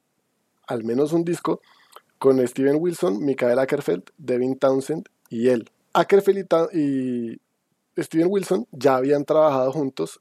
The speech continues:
en este disco que estamos presentando hoy, que se llama Storm Corrosion. Inicialmente para este disco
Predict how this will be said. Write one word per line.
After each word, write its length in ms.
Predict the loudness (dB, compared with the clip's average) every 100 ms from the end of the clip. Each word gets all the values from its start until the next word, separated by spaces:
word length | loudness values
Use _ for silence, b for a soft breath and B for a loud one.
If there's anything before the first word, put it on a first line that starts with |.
| _
en 180 | -6 -4
este 300 | -6 -6 -2
disco 320 | -2 -4 -6
que 100 | -6
estamos 380 | -6 -6 -10 -10
presentando 560 | -8 -4 -6 -6 -2 2
hoy, 160 | 2
que 100 | 0
se 80 | -4
llama 240 | -4 -4
Storm 320 | -4 0 0 0
Corrosion. 600 | 0 2 2 0 -4 -12 B B B
Inicialmente 720 | 0 4 4 4 2 2 0 0
para 200 | 0 0
este 220 | 0 -2
disco 480 | -2 -2 -4 -6